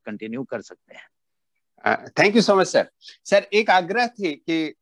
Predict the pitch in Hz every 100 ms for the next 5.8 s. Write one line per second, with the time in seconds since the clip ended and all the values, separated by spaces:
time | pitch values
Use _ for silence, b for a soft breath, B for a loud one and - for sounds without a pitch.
0 | - 196 233 202 226 196 196 180 226 196
1 | 170 185 185 165 151 127 113 117 147 160
2 | 160 156 151 185 208 190 175 165 156 151
3 | 151 143 147 - 139 - 180 208 170 -
4 | 285 - 143 - 147 98 - 123 107 -
5 | 196 175 202 226 220 170 143 202